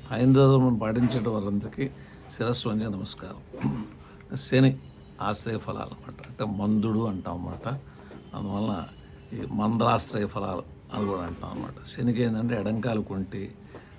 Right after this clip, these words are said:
అతనికి చలి పడదు,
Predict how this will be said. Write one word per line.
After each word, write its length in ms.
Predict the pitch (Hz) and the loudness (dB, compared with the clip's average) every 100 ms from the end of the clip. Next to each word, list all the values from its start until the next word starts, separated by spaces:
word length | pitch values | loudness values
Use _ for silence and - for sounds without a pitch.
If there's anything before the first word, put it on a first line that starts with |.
| - | -10
అతనికి 520 | 107 107 92 95 82 - - - - - - | -4 -2 -2 -4 -6 -10 -4 0 0 0 -2
చలి 480 | 117 - - - 120 | -2 -4 -6 -2 0
పడదు, 520 | 107 104 101 92 90 | 0 0 0 -2 -6